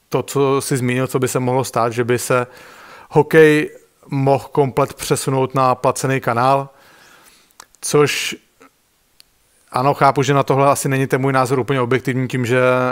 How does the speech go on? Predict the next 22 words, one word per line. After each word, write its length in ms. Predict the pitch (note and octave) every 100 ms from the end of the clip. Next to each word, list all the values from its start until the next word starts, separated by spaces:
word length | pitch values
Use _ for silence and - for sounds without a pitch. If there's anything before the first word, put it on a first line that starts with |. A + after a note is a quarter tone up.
| -
my 400 | - C#2+ C#3+ B2+
dva 160 | A#2 B2
s 80 | B2
Richardem 340 | A#2+ B2 B2
pracujeme 420 | B2 B2 C3+ A#2+
na 160 | A#2+ A#2 - -
O 180 | E3+
two 200 | E3 G#2+ F#2 - _
T 160 | B2+
V 120 | A#2+ C3
Sport. 440 | - B2 A#2+ - - - - - - - - - -
A, 480 | B2 A#2+ A#2+ A#2 A#2+ B2 - - - _
ale 220 | - C#3 C#3+
prostě 280 | D3+ -
je 80 | E3
to, 280 | E3 D#3 D3
je 160 | D#3+ C#3+
to 140 | D3
normální 720 | C#3 C3+ C#3+ C#3+ C#3+ C#3+ C#3+
všude 360 | D3 - C#3 C#3
ve 100 | C3+
světě, 400 | - C#3+ C#3+